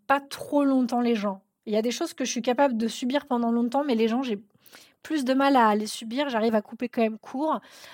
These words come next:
On va dire que c'est plutôt des membres de ma famille. Et, euh, là, j'ai décidé de prendre à nouveau mes distances. Ça arrive, c'est un peu cyclique. Euh, c'est, ouais, c'est cyclique, en fait. Il y a des moments où ça va, et puis il y a des moments où, pff, ça me gave.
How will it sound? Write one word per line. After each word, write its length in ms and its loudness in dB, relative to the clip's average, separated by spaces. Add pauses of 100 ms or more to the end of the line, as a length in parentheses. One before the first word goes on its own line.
(140)
On 60 -4
va 140 4
dire 120 -2
que 60 -10
c'est 120 -6
plutôt 260 -8
des 120 0
membres 220 2
de 80 2
ma 140 0
famille. 440 -2 (680)
Et, 220 4
euh, 560 2
là, 180 4
j'ai 120 -2
décidé 380 -6
de 60 -10
prendre 300 -6
à 140 2
nouveau 240 -4
mes 120 -2
distances. 600 -8
Ça 200 2
arrive, 220 0
c'est 120 -10
un 100 -6
peu 120 -8
cyclique. 580 -12 (380)
Euh, 840 -10
c'est, 440 -6
ouais, 180 -2
c'est 140 -8
cyclique, 420 -10
en 80 -6
fait. 220 -8
Il 40 -8
y 20 -4
a 40 -6
des 100 -4
moments 320 0
où 100 -2
ça 220 0
va, 300 0 (340)
et 40 -8
puis 160 -10
il 40 -2
y 40 4
a 40 2
des 100 0
moments 460 -2
où, 60 -2
pff, 400 -18 (340)
ça 180 -2
me 120 0
gave. 400 2